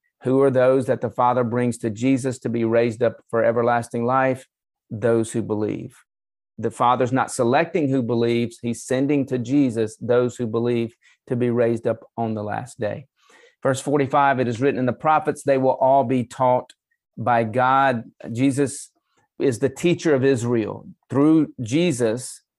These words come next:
God is teaching the nation of Israel. There's, that's a quote there from Isaiah fifty-four thirteen. And they're experiencing this time when God is teaching the nation of Israel through Jesus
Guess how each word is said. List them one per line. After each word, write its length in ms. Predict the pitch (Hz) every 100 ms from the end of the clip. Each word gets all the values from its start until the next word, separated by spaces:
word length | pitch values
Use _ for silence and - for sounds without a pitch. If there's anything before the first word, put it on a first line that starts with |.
| _ _ 135
God 260 | 120 139 139
is 160 | 131 -
teaching 760 | - 180 175 139 127 123 120
the 180 | - 123
nation 380 | 131 123 123 127
of 80 | 117
Israel. 600 | 127 110 113 98 92 101
There's, 220 | 117 120 123
that's 240 | 120 -
a 60 | 117
quote 340 | - 127 113
there 140 | 120
from 160 | 120 117
Isaiah 360 | 113 113 117 113
fifty-four 760 | - 127 - 123 - 123 113 -
thirteen. 720 | 120 117 - - 117 95 98 _ _ _ _ _ _ _ _ _
And 180 | 120 120
they're 180 | 123 123
experiencing 800 | 123 - - 139 135 - 139 127
this 200 | 123 -
time 460 | - 127 113 113
when 220 | 113 107 107 _ _ -
God 300 | 127 135 127
is 140 | 120
teaching 720 | - 151 156 151 131 127 123 _
the 120 | 113 123
nation 340 | 127 131 131
of 80 | 120
Israel 720 | 135 139 123 113 107 117 117 _ _ _ _ _ _ _ _ -
through 240 | 143 147
Jesus 840 | 117 160 208 117 110 120 - -